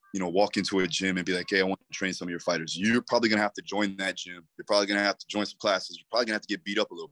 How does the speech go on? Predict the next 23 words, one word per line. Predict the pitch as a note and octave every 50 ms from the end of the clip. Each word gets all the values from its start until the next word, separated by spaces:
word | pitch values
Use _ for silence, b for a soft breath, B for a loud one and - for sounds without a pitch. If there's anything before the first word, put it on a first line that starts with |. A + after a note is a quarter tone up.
| D2 D#2
bit, | D#2 C#2+ - _ B B B B B B B B
you | - E2
know, | F2 E2+ E2+
maybe | F2 G2 F#2+ F#2+ F#2 F#2
doing, | F2+ - F#2 F2+ F2
roll | E2+ C2+ D#2 E2+ G2 G2 G2 G2
a | G2
little | G2 F#2+ F#2+ F#2
bit | F2 G2+ G2
with | F#2 F#2
some | - G#2+ G2
of | G2
the | F#2 E2+
guys, | G2 G2+ G2+ G#2 G2+ G2+ G2+ F#2 - - - _ _ _ -
take | - E2+ -
a | - _ _ _ _ -
few | - G2+
sparring | - - - - G2 G2 G2+ G2+
lessons, | G#2+ G#2+ G#2 F#2+ - G#2+ G#2 -
stuff | - G2+ F#2+ -
like | G2+ F#2+ F#2 -
that. | - G#2+ G#2 G2+ - B B B B B B B B B B B
Uh, | - G#2 G2+ F#2+